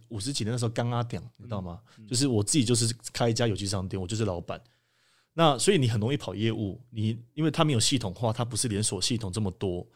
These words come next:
Speaker 1: 所以你很容易进贡，我只要愿意勤奋就会中。
Speaker 2: 嗯，嗯。
Speaker 1: 但是它发展了三四年，到二零零八年的时候，诶，不一样哦，那时候很多有机商店都是二十家连锁店、五十家连锁店，但那一年刚好遇到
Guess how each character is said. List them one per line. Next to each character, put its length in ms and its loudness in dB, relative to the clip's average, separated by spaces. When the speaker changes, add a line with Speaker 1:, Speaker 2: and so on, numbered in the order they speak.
Speaker 1:
所 120 0
以 20 4
你 80 2
很 120 0
容 140 0
易 60 2
进 320 -2
贡， 220 -4
我 100 -4
只 100 -2
要 40 2
愿 160 2
意 40 -2
勤 280 0
奋 260 0
就 120 -4
会 80 0
中。 220 -2
Speaker 2:
嗯， 140 -20
嗯。 20 -20
Speaker 1:
但 100 2
是 80 4
它 160 2
发 160 6
展 140 4
了 100 6
三 180 4
四 160 2
年， 260 2
到 240 4
二 140 4
零 140 4
零 140 2
八 160 4
年 160 -2
的 40 -2
时 160 -2
候， 240 -4
诶， 260 4
不 100 4
一 80 6
样 180 10
哦， 220 4
那 120 4
时 100 2
候 60 4
很 120 0
多 140 2
有 100 2
机 160 -2
商 240 0
店 120 2
都 100 0
是 260 0
二 100 8
十 200 4
家 180 6
连 160 2
锁 200 -4
店、 260 -2
五 140 0
十 160 0
家 180 4
连 160 0
锁 200 -6
店， 200 -10
但 140 6
那 120 8
一 40 6
年 180 4
刚 120 6
好 120 2
遇 80 0
到 260 4